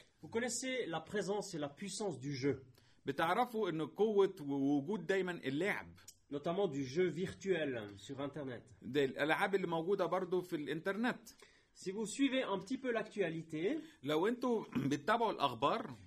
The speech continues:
Speaker 1: vous savez que la nouvelle tendance, ça s'appelle le Pokémon Go.
Speaker 2: آه، في لعبة جديدة اسمها بوكيمون جو.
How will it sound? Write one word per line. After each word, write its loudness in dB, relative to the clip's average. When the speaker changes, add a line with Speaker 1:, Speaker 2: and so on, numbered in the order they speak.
Speaker 1:
vous -12
savez -2
que -6
la -2
nouvelle -2
tendance, 0
ça -6
s'appelle -4
le -2
Pokémon -2
Go. 0
Speaker 2:
آه، 4
في 0
لعبة 4
جديدة 0
اسمها 0
بوكيمون 2
جو. 2